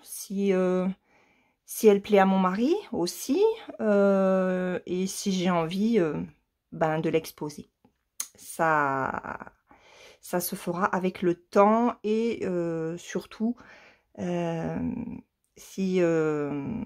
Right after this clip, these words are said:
j'arrive à la finir dans pas trop longtemps. Alors, euh, on va broder, euh, très simplement, euh, parce que, en fait, on, bon, je vais commencer là, hein, comme d'habitude, en haut à gauche, puisque j'ai fait mes repères.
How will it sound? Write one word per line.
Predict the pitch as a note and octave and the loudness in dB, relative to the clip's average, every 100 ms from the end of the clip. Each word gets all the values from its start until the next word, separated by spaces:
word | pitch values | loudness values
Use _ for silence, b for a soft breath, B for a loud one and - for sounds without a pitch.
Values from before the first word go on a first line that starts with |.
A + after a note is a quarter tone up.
| - | -8
j'arrive | E3+ E3+ F#3+ F#3+ | -2 -2 0 2
à | |
la | E3 | 0
finir | - E3+ F#3 F#3+ | -2 -6 -6 -4
dans | D#3 D3 | -4 -4
pas | D#3+ | -6
trop | - F3 | -8 -8
longtemps. | - - _ _ B B B B B B B | -10 -16 _ _ B B B B B B B
Alors, | E4 E4 A#3 - - A3+ | 6 8 6 2 -4 2
euh, | A#3 A#3 | 4 4
on | C4 D4 | 2 2
va | B3+ C4+ C4+ | 4 6 6
broder, | A3+ C4 B3+ C4 C4+ C4+ - | 4 2 2 2 2 0 0
euh, | G#3+ G3 G3 | 2 2 0
très | - - A#3 | -6 -4 -4
simplement, | A3+ B3 A3+ G#3+ A3+ G#3+ G#3+ A3+ A3 | -2 0 0 2 6 8 8 4 0
euh, | G3+ F#3+ F#3 F3+ F3 | -2 0 0 0 -2
parce | F3+ F#3 - | -4 -6 -4
que, | G#3 - - | -4 -4 -4
en | G3 | -4
fait, | F#3+ A#3 | -2 -2
on, | G3 E3+ | -2 -2
bon, | F3 | -4
je | F3+ | -2
vais | F#3 | 0
commencer | G3+ F3+ F3 - D#3+ | 2 0 -2 -4 0
là, | F#3 G#3+ | 4 4
hein, | F3+ | 2
comme | F#3+ E3+ | -4 -4
d'habitude, | E3 D#3+ - A3 G3+ | -4 -6 -6 -4 -4
en | F3+ E3 | -4 -6
haut | G3+ G3+ | -6 -6
à | E3 | -6
gauche, | D#3+ F3+ B3+ - G3 F3 - | 0 2 2 0 -4 -4 -8
puisque | - - F#3+ | -20 -10 -6
j'ai | F3 F#3 | -2 -4
fait | - F3 F3 - | -4 -4 -4 -4
mes | E3+ E3 E3+ A#3 | -6 -4 2 2
repères. | G#3+ E3+ D#3 D#3 F3+ A#3 B3 | 2 -2 -4 -4 -4 -8 -12